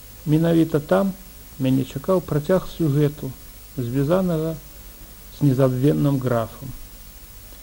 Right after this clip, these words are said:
Пад рубрыкай "У дапамогу настаўніку" газета пісала пра таго самага начальніка северо-западнага края, яго сіяцельства Михаіла Мікалаевіча Мурав'ёва. Настаўнікам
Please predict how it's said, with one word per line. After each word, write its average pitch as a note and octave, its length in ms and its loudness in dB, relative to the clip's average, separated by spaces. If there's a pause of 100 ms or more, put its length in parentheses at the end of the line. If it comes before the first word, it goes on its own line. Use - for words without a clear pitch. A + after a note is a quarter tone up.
(460)
Пад D3 200 4
рубрыкай F#3 480 4
"У D3 40 4
дапамогу D#3 540 2
настаўніку" E3+ 800 0 (320)
газета F3 480 4
пісала D3+ 600 0 (680)
пра D3+ 120 0
таго F3+ 300 4
самага E3+ 440 2
начальніка D#3 680 0 (120)
северо-западнага C#3+ 920 0
края, B2+ 460 -2 (320)
яго B2+ 260 -2
сіяцельства D3+ 840 -4 (560)
Михаіла D#3 500 -2
Мікалаевіча B2+ 800 -4
Мурав'ёва. A#2+ 720 -2 (920)
Настаўнікам D3+ 840 0